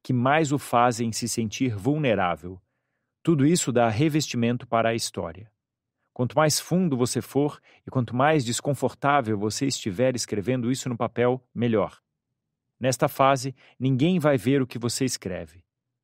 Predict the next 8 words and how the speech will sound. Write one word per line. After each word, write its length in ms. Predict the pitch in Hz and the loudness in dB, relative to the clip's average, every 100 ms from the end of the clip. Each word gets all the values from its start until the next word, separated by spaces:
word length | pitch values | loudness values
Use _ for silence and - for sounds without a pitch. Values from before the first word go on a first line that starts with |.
| _ | _
Ponha 200 | - 135 | -2 0
tudo 280 | 120 170 151 | 0 -2 0
para 220 | 135 120 | 2 2
fora 540 | - - 120 123 127 123 _ _ | 0 0 2 2 0 -6 _ _
e 100 | 123 | -2
escreva. 640 | 131 - 104 87 80 95 - _ _ _ _ _ _ _ _ _ _ - | -2 -2 -4 -8 -8 -16 -20 _ _ _ _ _ _ _ _ _ _ -2
A 100 | 123 | 0
mudança. 640 | 139 110 95 87 - 107 | 2 2 0 -2 -8 -8